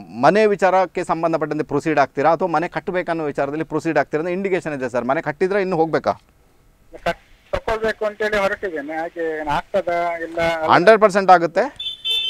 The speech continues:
Speaker 1: ಏನು?
Speaker 2: ಇರುವ ಜಾಗದಲ್ಲಿ ಮನೆ ಕಟ್ಟುವಂತದ ಅಲ್ಲ ಬೇರೆ ಮನೆ ತಗೊಳ್ಳುವಂತದ ಅಂತ?
Speaker 1: ಹಾ, ನೋಡಿ ಸರ್, ನಿಮ್ಗೆ ಒಂದು ಮಾತು ಹೇಳ್ತೇನೆ, ಏನ್ ಗೊತ್ತಾ, ಈಗ ಮನೆ ಕಟ್ಟಲಿಕ್ಕೆ ಹೊರಟಿದ್ದೀರಿ ನೀವು, ರೈಟ್ ತಾನೇ? ಓಕೆ, ಇರುವ ಜಾಗದಲ್ಲಿ ಮನೆ ಕಟ್ಟಲಿಕ್ಕೆ ಪ್ರಯತ್ನ ಮಾಡ್ತೀರಾ ನೀವು, ಅದಂತೂ ಆಗುತ್ತೆ ನಿಮ್ಗೆ. ಓಕೆ, ಅದು ಆಗುದಿಲ್ಲ ಅಂತ ಏನಿಲ್ಲ,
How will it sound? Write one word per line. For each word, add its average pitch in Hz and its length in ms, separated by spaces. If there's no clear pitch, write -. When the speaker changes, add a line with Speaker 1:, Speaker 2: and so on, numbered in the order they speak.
Speaker 1:
ಏನು? 214 320
Speaker 2:
ಇರುವ 196 180
ಜಾಗದಲ್ಲಿ 202 440
ಮನೆ 190 200
ಕಟ್ಟುವಂತದ 202 540
ಅಲ್ಲ 214 300
ಬೇರೆ 185 280
ಮನೆ 185 160
ತಗೊಳ್ಳುವಂತದ 180 580
ಅಂತ? 160 180
Speaker 1:
ಹಾ, 175 220
ನೋಡಿ 196 260
ಸರ್, 190 160
ನಿಮ್ಗೆ 180 160
ಒಂದು 220 140
ಮಾತು 185 200
ಹೇಳ್ತೇನೆ, 147 260
ಏನ್ 165 120
ಗೊತ್ತಾ, 143 300
ಈಗ 175 120
ಮನೆ 180 240
ಕಟ್ಟಲಿಕ್ಕೆ 165 320
ಹೊರಟಿದ್ದೀರಿ 123 440
ನೀವು, 110 100
ರೈಟ್ 123 220
ತಾನೇ? 151 160
ಓಕೆ, 139 240
ಇರುವ 202 280
ಜಾಗದಲ್ಲಿ 180 380
ಮನೆ 160 180
ಕಟ್ಟಲಿಕ್ಕೆ 156 320
ಪ್ರಯತ್ನ 139 260
ಮಾಡ್ತೀರಾ 120 400
ನೀವು, 110 140
ಅದಂತೂ 160 320
ಆಗುತ್ತೆ 127 360
ನಿಮ್ಗೆ. 107 180
ಓಕೆ, 123 180
ಅದು 127 200
ಆಗುದಿಲ್ಲ 127 420
ಅಂತ 117 140
ಏನಿಲ್ಲ, 165 280